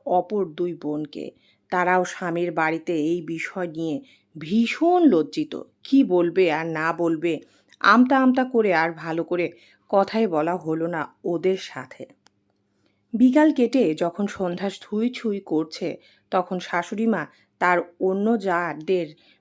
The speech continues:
মিলে বেলকনিতে আড্ডায় বসেছিলেন। ওখানে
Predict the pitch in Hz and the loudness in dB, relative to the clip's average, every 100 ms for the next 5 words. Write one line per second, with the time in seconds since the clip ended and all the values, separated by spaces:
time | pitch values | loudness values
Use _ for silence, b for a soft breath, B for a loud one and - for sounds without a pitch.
0 | - 202 240 196 - 160 165 165 - 233 | 0 6 6 6 0 -2 0 0 0 0
1 | 233 175 - _ - 175 170 151 185 160 | 0 -6 -8 _ -4 -2 -2 -2 -2 -2
2 | 147 - - - - - - _ _ _ | -8 -10 -14 -10 -10 -12 -16 _ _ _
3 | 294 302 359 349 185 | 0 2 2 2 2